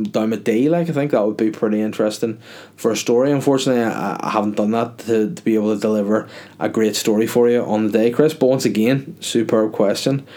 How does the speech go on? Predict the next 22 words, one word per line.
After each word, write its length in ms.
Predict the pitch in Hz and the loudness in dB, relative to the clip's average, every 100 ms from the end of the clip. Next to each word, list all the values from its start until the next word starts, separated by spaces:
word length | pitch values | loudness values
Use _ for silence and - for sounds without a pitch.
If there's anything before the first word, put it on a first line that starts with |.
| - - - - | -20 -20 -20 -4
um, 480 | 110 110 110 110 107 | 0 2 2 0 0
and 120 | 104 | -2
story. 380 | - 117 127 135 - - - - - - - - - - - | 0 2 2 0 -8 -18 -20 -20 -20 -20 -20 -20 -20 -20 -8
You 60 | 110 | -2
know, 180 | 110 113 | 0 0
so 140 | - | 2
yeah, 220 | 117 113 | 2 2
now 180 | 113 117 | 2 0
people 240 | 107 107 110 | 0 0 2
know 160 | 107 | 2
that 120 | 110 | 0
I 20 | 101 | 0
bit 180 | 107 | -2
my 80 | - | -2
toenails 420 | - 110 117 120 | -2 0 2 0
and 100 | 113 | 0
my 60 | 107 | -2
fucking 840 | 104 113 110 107 107 107 - - - | -2 -6 -2 0 0 -4 -10 -14 -6
hard 280 | 117 104 | -2 -2
skin. 200 | - 110 | 0 0
I'm 120 | 120 113 | 0 0
embarrassed. 380 | 98 110 139 | 2 0 -2